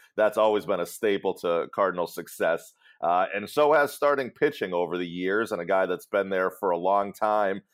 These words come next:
is Adam Wainwright, and kind of a cool story. You just wrote about that. He's coming back for a fifteenth season.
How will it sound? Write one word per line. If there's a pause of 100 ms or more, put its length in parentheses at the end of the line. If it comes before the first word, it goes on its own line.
(240)
is
Adam
Wainwright,
and
kind
of
a
cool
story.
You
just
wrote
about
that.
He's
coming
back
for
a (420)
fifteenth (160)
season.